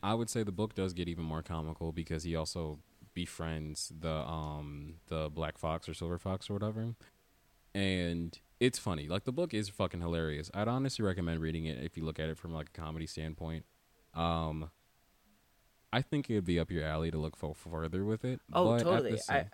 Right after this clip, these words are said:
Speaker 1: yeah,
Speaker 2: I would read
Speaker 1: one hundred percent.
Speaker 2: it,
Speaker 1: But
Speaker 2: um, totally for the, for this, uh,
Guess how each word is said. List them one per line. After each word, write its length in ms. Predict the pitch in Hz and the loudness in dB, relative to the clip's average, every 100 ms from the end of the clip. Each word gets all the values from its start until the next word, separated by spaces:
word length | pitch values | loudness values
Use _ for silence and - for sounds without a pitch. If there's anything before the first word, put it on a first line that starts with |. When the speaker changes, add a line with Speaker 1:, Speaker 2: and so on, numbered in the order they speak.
| - | -6
Speaker 1:
yeah, 260 | 92 104 73 | 0 2 2
Speaker 2:
I 80 | 151 | 2
would 200 | 165 139 | 2 0
read 140 | 147 | 2
Speaker 1:
one 80 | 185 | 2
hundred 0 | |
percent. 20 | |
Speaker 2:
it, 180 | 180 147 - | 4 0 0
Speaker 1:
But 140 | 87 - | 0 2
Speaker 2:
um, 460 | 107 107 107 95 - _ _ _ - | 2 -2 -4 -8 -14 _ _ _ -12
totally 420 | 139 165 165 120 | 0 0 2 0
for 260 | - 131 110 | 2 0 2
the, 140 | 101 - | -2 -4
for 160 | 123 | -4
this, 280 | 101 95 - - | -2 -2 -4 -4
uh, 440 | 101 92 87 76 | -2 0 -2 -6